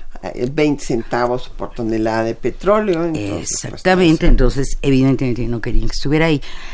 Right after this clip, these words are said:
Speaker 2: Y por otro lado, la veintiséis legis-, la veintiséis legislatura de la Cámara de Diputados, que se, se elige en este tiempo, porque recuerdas que el poder legislativo es continuo, eso de las cosas que le, que le censuran mucho,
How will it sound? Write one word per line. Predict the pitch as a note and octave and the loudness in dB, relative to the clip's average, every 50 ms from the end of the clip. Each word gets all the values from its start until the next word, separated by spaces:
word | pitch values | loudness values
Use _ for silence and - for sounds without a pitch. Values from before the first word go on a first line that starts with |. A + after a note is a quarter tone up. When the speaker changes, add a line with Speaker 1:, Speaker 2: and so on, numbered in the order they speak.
| - - - | -10 -6 2
Speaker 2:
Y | - B3+ - | 2 4 4
por | - - C#4+ C#4 C#4 | 4 4 4 6 6
otro | C#4+ C#4+ - C4+ C4+ B3+ | 4 4 2 2 4 4
lado, | B3+ A#3 G#3+ G3+ F3 E3+ E3+ D#3+ - - - - - - | 4 4 4 4 4 2 0 -2 -6 -10 -14 -14 -16 -10
la | - - D3+ D3 C#3 C#3 | -2 0 2 2 4 4
veintiséis | C3 C#3+ C#3+ C3 C3+ C#3+ C#3 B2 | 4 4 4 4 4 2 0 0
legis-, | D#3+ C#3+ C#3 D3+ - - - C#3+ D3+ D3+ C3+ - - - | -2 -2 -2 -4 -4 -4 -4 -4 -2 -2 -2 -4 -4 -4
la | C3 C3 C3 | 0 0 2
veintiséis | C3+ B2+ B2 - D3+ D#3 D3 | 2 0 0 -2 -2 0 0
legislatura | E3 D3+ B2+ D3+ C#3 D3+ D#3 D3+ - F3 E3 C3+ | 0 0 0 0 0 0 -2 -2 -2 -2 -2 -2
de | A#2 A#2 | -2 -4
la | - D#3+ | -6 -6
Cámara | - - - C#3 C3+ C3+ | -6 -6 -4 -4 -2 -2
de | C#3+ D3 | -2 -4
Diputados, | C#3 - D#3+ C#3 - D3 C#3+ C#3 D3+ D3 - - - - - - - - - - | -4 -6 -6 -2 0 0 0 0 -2 -4 -8 -10 -10 -10 -10 -12 -12 -12 -12 -12
que | - - C3 B2 - - - - | -8 -6 -6 -6 -6 -8 -8 -8
se, | - - - - - - | -4 4 6 6 8 8
se | - - - - | 6 4 4 2
elige | B2 C3+ C3 C#3+ | 2 2 2 2
en | C#3 C3 | 0 0
este | B2+ - D#3 C#3 | 0 0 -2 0
tiempo, | - E3 C#3 D#3+ D#3 | 0 0 0 0 -2
porque | C3+ C#3 A2+ - - B2 | -4 -6 -8 -6 -8 -8
recuerdas | A2+ B2 - C#3 C3 C3+ C3+ - | -8 -6 -6 -4 -4 -4 -4 -4
que | - A#2 | -6 -6
el | - | -8
poder | - - B2+ C3 C3 C3+ B2+ | -6 -4 -2 0 0 0 0
legislativo | C3 B2+ A2+ A2+ - A#2+ B2+ B2 - C3+ A#2+ A#2 | -2 -4 -4 -4 -4 -6 -6 -6 -6 -8 -6 -6
es | A2+ - | -8 -6
continuo, | - C3 B2 A#2+ - F3 E3+ D#3 C3+ B2+ C3 C3 - - - - - - - - - | -4 -4 -4 -2 -2 0 2 4 4 4 2 0 -4 -6 -12 -14 -14 -14 -14 -10 -4
eso | - D3+ A#2+ D3 D3 | -2 0 2 2 4
de | - C3 | 4 4
las | B2+ B2+ A2 | 4 2 0
cosas | - C#3 B2+ - | 0 -4 -4 -4
que | - B2 | -4 -4
le, | B2 A#2+ A2+ A2+ A2 - | -4 -4 -4 -6 -10 -12
que | - - B2 | -10 -4 -2
le | B2 B2+ | -2 0
censuran | B2+ C#3+ C3+ B2 - D3+ D3 D3+ D#3+ E3 | 2 2 0 0 0 0 2 2 2 2
mucho, | D3+ C3 - - D#3+ | 2 2 0 -2 -4